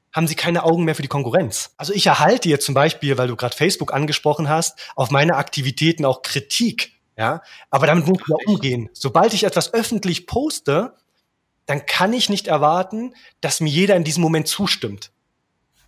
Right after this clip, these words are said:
Speaker 2: Ach krass, du, du machst ja relativ harmlose Dinge. Das ist ja krass, okay.
Speaker 1: Ja, ich mache natürlich schon harmlose Dinge, aber ich würd jetzt mal behaupten, ähm,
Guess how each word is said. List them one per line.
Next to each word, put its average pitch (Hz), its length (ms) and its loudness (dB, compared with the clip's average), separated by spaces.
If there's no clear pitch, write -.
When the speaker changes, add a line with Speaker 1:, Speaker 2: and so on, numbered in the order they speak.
Speaker 2:
Ach - 200 -4
krass, - 320 -6
du, 139 100 -4
du 131 140 -2
machst 143 220 0
ja 131 80 0
relativ 147 400 -2
harmlose 147 380 0
Dinge. 127 360 0
Das 110 140 -8
ist - 40 -6
ja 113 120 -4
krass, 117 460 -6
okay. 127 440 -6
Speaker 1:
Ja, 131 320 4
ich - 140 -4
mache 120 160 2
natürlich 143 260 0
schon 135 220 0
harmlose 135 360 2
Dinge, 143 260 2
aber 123 120 2
ich 127 140 -4
würd 131 100 -2
jetzt 143 180 -2
mal 131 160 4
behaupten, 143 640 -2
ähm, 123 560 0